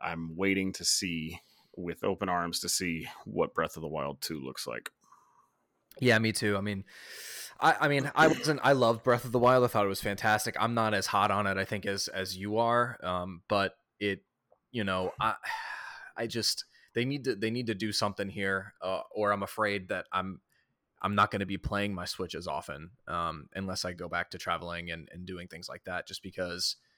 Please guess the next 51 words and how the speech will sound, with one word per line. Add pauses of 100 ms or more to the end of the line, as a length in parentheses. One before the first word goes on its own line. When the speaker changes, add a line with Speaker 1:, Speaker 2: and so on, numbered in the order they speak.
(320)
Speaker 2:
uh,
I
mean,
I,
I
have
played,
I
played
Streets
of
Rage
four
a
little
bit.
We'll
get
into
that,
which
I
played
on
the
Switch
this
week,
but (400)
I,
I
really (500)
picked
it
up
and
played
'cause
I
was
like,
"God,
I
haven't
touched
my
Switch
in (340)
what
feels
like